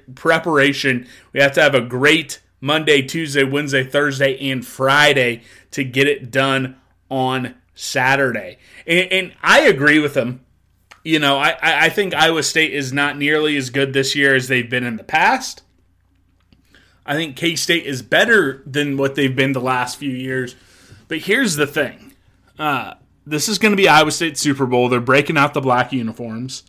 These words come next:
Uh, this is a game where Iowa State has their back up against the wall. They're probably going to be missing their starting running back. And it's probably gonna be a game time decision. It's gonna be under the lights.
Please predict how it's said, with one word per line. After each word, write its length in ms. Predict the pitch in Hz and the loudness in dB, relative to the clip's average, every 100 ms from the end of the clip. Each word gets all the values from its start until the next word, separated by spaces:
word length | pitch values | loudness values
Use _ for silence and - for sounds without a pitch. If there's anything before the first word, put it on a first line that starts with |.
| _ _ _ _ _ _ _ _ _ | _ _ _ _ _ _ _ _ _
Uh, 380 | 147 135 127 117 - | 0 2 0 -4 -12
this 240 | 139 170 240 | -4 -2 0
is 140 | 214 | 0
a 80 | 156 | 0
game 560 | 131 143 143 139 139 135 | 2 2 4 2 0 -2
where 340 | 139 135 127 | 2 2 2
Iowa 400 | 131 156 220 214 | 2 4 4 4
State 420 | 180 - 165 160 - | 2 -2 -2 -4 -4
has 540 | - 139 143 143 107 | -2 0 0 -4 -2
their 200 | 139 143 | -2 0
back 720 | 127 - 127 147 156 - - _ _ _ | -2 -4 2 2 2 -2 -20 _ _ _
up 360 | 139 135 131 - | 0 0 -2 -6
against 420 | 131 120 120 - | -2 -2 -4 -6
the 80 | 120 | -6
wall. 360 | 110 90 - - _ _ _ _ - | -6 -12 -18 -20 _ _ _ _ -10
They're 100 | 127 | -4
probably 560 | 165 170 196 214 214 | 4 4 6 2 2
going 280 | 180 190 185 | 4 2 2
to 60 | 165 | -2
be 140 | 165 | -2
missing 520 | 151 156 - 165 156 - - _ | 0 0 0 -4 -6 -12 -20 _
their 180 | 143 139 | 2 2
starting 720 | - 147 143 143 143 139 135 _ _ | 0 2 4 4 0 -2 -6 _ _
running 400 | 120 131 143 123 | -2 0 0 -4
back. 440 | 98 87 - - _ _ _ _ _ _ _ _ _ _ _ _ - - | -6 -14 -20 -20 _ _ _ _ _ _ _ _ _ _ _ _ -20 -10
And 120 | 135 | -8
it's 120 | 127 | -6
probably 240 | - 131 131 | -2 0 2
gonna 120 | 131 | 0
be 120 | 135 | 0
a 60 | 123 | 0
game 280 | 123 123 | -4 -6
time 240 | 120 123 113 | -4 -6 -6
decision. 400 | 107 120 107 107 | -8 -12 -14 -18
It's 200 | 123 - | -14 -6
gonna 180 | 170 180 | -2 -2
be 220 | 185 185 | -2 -4
under 320 | 156 165 165 | -4 -2 -2
the 100 | 151 | 0
lights. 640 | 135 135 120 - - - | 2 2 0 -8 -12 -12